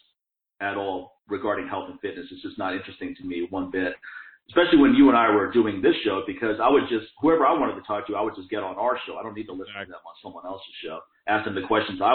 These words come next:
Speaker 1: wanna ask them. So, I mean, it's, yeah, it's, it's important to, whatever, whatever, whatever you enjoy, you gotta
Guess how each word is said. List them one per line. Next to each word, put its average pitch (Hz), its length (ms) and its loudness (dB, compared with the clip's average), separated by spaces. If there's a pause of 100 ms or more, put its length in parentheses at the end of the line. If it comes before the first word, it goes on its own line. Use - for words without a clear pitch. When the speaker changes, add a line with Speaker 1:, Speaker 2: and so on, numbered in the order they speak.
Speaker 1:
wanna 95 160 2
ask 90 380 -4
them. 82 200 -14 (880)
So, 175 120 2
I 170 80 2
mean, 175 200 2
it's, 151 200 2 (420)
yeah, 196 180 2
it's, 170 260 -2
it's 165 140 2
important 160 640 2
to, 120 300 -2 (600)
whatever, 165 400 4
whatever, 165 400 4
whatever 185 300 2
you 143 180 4
enjoy, 117 560 0 (160)
you 135 80 -4
gotta 143 160 0